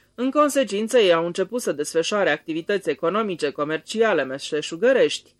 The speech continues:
Mulți lucrau însă pe terenurile unor fermieri înstăriți sau în ateliere, ceea ce, la un moment dat, a fost asemănat cu sclavia.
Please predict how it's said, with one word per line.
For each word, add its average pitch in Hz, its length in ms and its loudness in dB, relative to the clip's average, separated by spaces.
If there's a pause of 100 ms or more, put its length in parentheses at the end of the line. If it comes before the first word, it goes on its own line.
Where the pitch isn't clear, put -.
(360)
Mulți 196 340 -2
lucrau 208 400 2
însă 190 280 0
pe 170 220 2
terenurile 175 720 0
unor 156 340 0
fermieri 180 560 -2
înstăriți 180 540 -4
sau 156 180 -2
în 147 80 -10
ateliere, 180 720 0 (380)
ceea 214 240 6
ce, 208 200 0
la 208 140 4
un 180 100 0
moment 170 360 0
dat, 196 380 2
a 208 100 -2
fost 233 300 -2
asemănat 175 560 -4
cu - 80 -14
sclavia. 160 720 -2